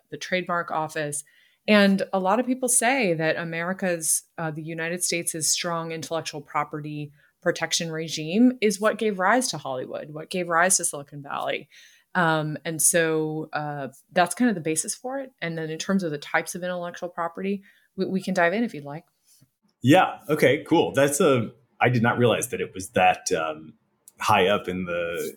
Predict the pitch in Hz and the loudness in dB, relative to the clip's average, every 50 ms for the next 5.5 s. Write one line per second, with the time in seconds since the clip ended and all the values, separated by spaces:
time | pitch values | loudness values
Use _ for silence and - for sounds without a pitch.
0 | _ _ - 117 117 104 98 - - 98 92 - - - - - 113 113 - 78 | _ _ 2 4 4 4 4 4 2 0 0 0 -4 -4 0 0 0 0 0 -4
1 | 76 101 120 - _ _ _ _ _ _ _ _ _ _ _ _ _ _ - - | -6 -8 -10 -12 _ _ _ _ _ _ _ _ _ _ _ _ _ _ -8 0
2 | - 165 156 143 143 147 143 139 - - _ _ _ _ _ _ _ _ _ _ | 4 6 6 6 6 4 2 -2 -8 -10 _ _ _ _ _ _ _ _ _ _
3 | _ _ - 180 175 175 170 185 190 190 196 214 240 247 254 247 240 240 247 247 | _ _ -8 -8 -4 0 4 4 4 6 6 4 4 4 4 4 4 2 4 4
4 | 247 226 - - - _ _ _ _ _ _ - 120 - - - 175 180 - 151 | 4 2 2 0 -4 _ _ _ _ _ _ -18 -18 -10 0 4 4 4 6 4
5 | 123 123 131 123 127 117 110 107 90 | 4 4 4 4 4 4 2 2 0